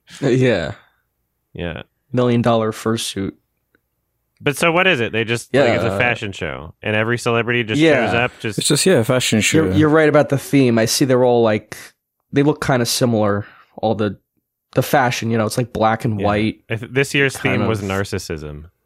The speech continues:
Speaker 3: <laughs> That's every year's theme.
Speaker 2: Oh.
Speaker 3: Uh, <laughs> they all look like, uh, you know, um, what's that Jennifer Lawrence series where they're, like,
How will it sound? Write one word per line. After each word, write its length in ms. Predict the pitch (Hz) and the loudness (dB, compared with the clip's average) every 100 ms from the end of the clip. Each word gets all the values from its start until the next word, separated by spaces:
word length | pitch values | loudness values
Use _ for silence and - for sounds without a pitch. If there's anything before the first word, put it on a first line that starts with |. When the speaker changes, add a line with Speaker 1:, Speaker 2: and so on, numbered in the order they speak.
| _ | _
Speaker 3:
<laughs> 840 | - - 120 - 277 240 - - 135 | 0 0 0 0 2 0 -2 -10 -2
That's 180 | 123 - | -2 0
every 180 | 113 190 | 2 2
year's 240 | 101 92 | 0 0
theme. 300 | - 92 82 - - | 0 0 -2 -10 -8
Speaker 2:
Oh. 460 | 98 95 85 104 104 | -4 -2 0 2 2
Speaker 3:
Uh, 460 | 147 - 180 131 | 0 2 2 2
<laughs> 80 | 120 | 2
they 120 | 127 | 2
all 100 | 135 | 2
look 120 | 127 | 2
like, 320 | 123 117 101 113 | 2 0 0 0
uh, 540 | 107 104 104 101 95 - | 2 4 4 4 2 -2
you 100 | 107 | 0
know, 440 | 101 90 87 87 87 | 2 2 2 2 0
um, 380 | 90 90 90 - _ - - - - _ | 0 -4 -4 -8 _ -18 -16 -20 -20 _
what's 160 | 104 | -4
that 100 | - | -2
Jennifer 360 | 92 98 90 - | 0 0 0 0
Lawrence 540 | 90 92 90 87 85 | 0 2 2 2 0
series 680 | - - 85 85 82 87 - | -2 0 2 2 0 -2 -6
where 140 | - 82 | -4 -4
they're, 160 | 82 | -2
like, 320 | 82 85 - | -2 -4 -6